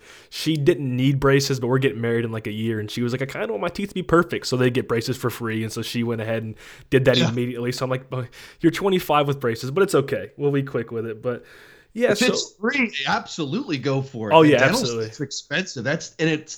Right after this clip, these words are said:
Speaker 2: lasts a lifetime, or should last a lifetime.
Speaker 1: I'm awful with any sort of, like, doctors or dentists or whatever. So I'd like for them, there's, like, this new thing where they, like, put you, put you to sleep and they do everything, and you wake up and you're in massive pain for, like, a week, but everything's done. There's, like, no,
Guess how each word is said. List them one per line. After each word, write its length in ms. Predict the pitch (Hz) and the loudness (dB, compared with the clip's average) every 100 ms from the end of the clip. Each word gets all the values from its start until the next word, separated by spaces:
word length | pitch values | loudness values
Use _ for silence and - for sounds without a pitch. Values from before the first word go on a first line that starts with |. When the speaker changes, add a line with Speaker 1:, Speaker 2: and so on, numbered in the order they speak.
| - | -6
Speaker 2:
lasts 420 | 135 175 - - | -4 -4 -6 -8
a 60 | 165 | -6
lifetime, 560 | 151 208 202 107 92 | -4 -6 -6 -10 -8
or 140 | 101 101 - - | -10 -10 -20 -10
should 640 | - - 247 233 175 - | -4 -2 2 2 2 -2
last 380 | 120 120 117 - | -4 -4 -4 -6
a 60 | 107 | -8
lifetime. 420 | 98 95 92 95 _ - | -8 -8 -10 -12 _ 0
Speaker 1:
I'm 200 | 156 185 - | 0 0 2
awful 480 | 139 135 135 107 | 2 2 0 -6
with 240 | 107 113 - | -6 -10 -12
any 200 | 139 127 | -10 -8
sort 220 | 127 131 120 | -6 -4 -4
of, 140 | 113 | -4
like, 160 | 104 - | -8 -4
doctors 640 | 120 120 127 123 120 117 | -4 -4 -6 -6 -4 -6
or 160 | 113 107 | -6 -8
dentists 460 | 104 117 123 120 | -8 -8 -8 -8
or 40 | 123 | -4
whatever. 300 | 117 113 113 | -4 -2 -6
So 280 | - 113 113 | -4 -4 -2
I'd 140 | 139 | 0
like 200 | 143 139 | -2 -4
for 100 | 139 | -4
them, 240 | 131 127 | -4 -2
there's, 140 | 135 143 | -2 -2
like, 120 | 147 | -4
this 160 | 143 151 | -6 -4
new 120 | 156 | -6
thing 140 | 127 | -6
where 80 | 113 | -6
they, 60 | 117 | -6
like, 160 | 117 | -6
put 200 | - 139 | -8 -6
you, 80 | 135 | -6
put 180 | 151 160 | -6 -4
you 60 | |
to 60 | 160 | -4
sleep 280 | - 170 120 | -2 -2 -2
and 80 | 117 | -4
they 60 | |
do 120 | 120 123 | -2 0
everything, 500 | 139 135 120 110 - - - - | 0 -2 -6 -8 -14 -20 -18 -4
and 120 | 135 | 0
you 120 | 139 | 4
wake 180 | 143 143 | 4 4
up 180 | 156 123 | 2 2
and 100 | 123 | -4
you're 80 | 123 | -2
in 80 | 123 | 0
massive 340 | 127 131 135 | -2 -2 -4
pain 240 | 139 135 | -2 -2
for, 120 | 123 127 | -2 -4
like, 100 | 117 | -4
a 60 | |
week, 200 | 127 131 | -4 -4
but 100 | 117 | -4
everything's 380 | 113 123 123 117 | -6 -6 -8 -8
done. 260 | 120 120 107 | -6 -6 -6
There's, 180 | 107 | -8
like, 120 | 107 113 | -8 -8
no, 440 | 127 127 127 | -6 -4 -6